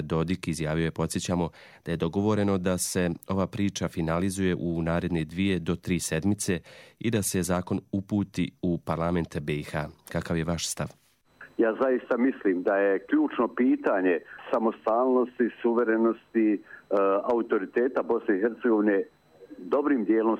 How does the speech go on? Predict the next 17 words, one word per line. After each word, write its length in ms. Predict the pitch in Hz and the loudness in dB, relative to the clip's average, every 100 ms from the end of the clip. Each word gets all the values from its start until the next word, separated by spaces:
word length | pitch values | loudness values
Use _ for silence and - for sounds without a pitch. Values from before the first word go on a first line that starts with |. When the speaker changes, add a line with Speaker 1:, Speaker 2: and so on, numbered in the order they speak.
| - | 0
Speaker 2:
sadržano 480 | 123 110 107 95 | 0 0 0 2
i 80 | 95 | 4
u 80 | 120 | 4
tome 260 | 131 107 98 | 2 0 0
kako 320 | 135 131 107 - | 0 -2 -4 0
se 80 | |
odnosimo 500 | 95 110 117 - 104 | 2 2 0 0 0
prema, 440 | 95 92 95 95 87 | 0 0 2 2 0
e, 100 | - 101 90 90 87 | 0 2 4 4 0
stranim 360 | - 113 98 92 - | 0 0 2 0 0
sudijama 460 | 101 104 95 92 | 0 2 2 0
u 160 | 82 110 | 2 2
Ustavnom 360 | 107 110 92 92 | 2 0 -2 -2
sudu 260 | - 95 92 | 0 2 2
Bosne 360 | 87 92 - 78 | 0 -2 -2 -2
i 20 | |
Hercegovine. 540 | 82 - 76 69 69 | -2 -4 -4 -2 -4